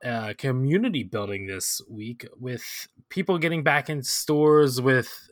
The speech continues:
people being interested in two point five or two point six, whatever we're calling it right now. We're gonna be talking about how to build a computer community, I'm sorry. Um, or if you're into just two point oh Legacy, how you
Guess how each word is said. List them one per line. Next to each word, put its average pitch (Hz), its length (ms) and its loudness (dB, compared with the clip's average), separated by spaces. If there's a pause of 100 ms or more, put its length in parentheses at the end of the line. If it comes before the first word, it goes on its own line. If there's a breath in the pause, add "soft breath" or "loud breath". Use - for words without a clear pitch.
people 156 340 0
being 143 300 -2
interested 131 440 -4
in 123 440 -4
two 139 260 -4
point 123 380 -4 (140)
five 131 680 2
or 95 200 -10
two 131 180 -6
point 123 320 -8
six, 131 320 -6
whatever 123 380 -4
we're 120 100 -2
calling 123 340 -2
it 120 100 -4
right 117 280 -4
now. 117 380 -2 (400 loud breath)
We're 214 80 4
gonna 240 120 4
be 214 120 -2
talking 170 260 2
about 147 220 0
how 143 180 6
to 139 100 2
build 131 300 0
a 120 60 -4
computer 117 480 -4 (120)
community, 123 760 -2
I'm 110 160 -8
sorry. 82 380 -10 (600 loud breath)
Um, 123 680 0
or 208 320 10
if 156 160 2
you're 123 340 -2 (240)
into 127 800 -4
just 143 300 -4
two 160 160 -6
point 175 200 0
oh 185 120 2
Legacy, 196 480 0
how 131 160 -2
you 139 360 -4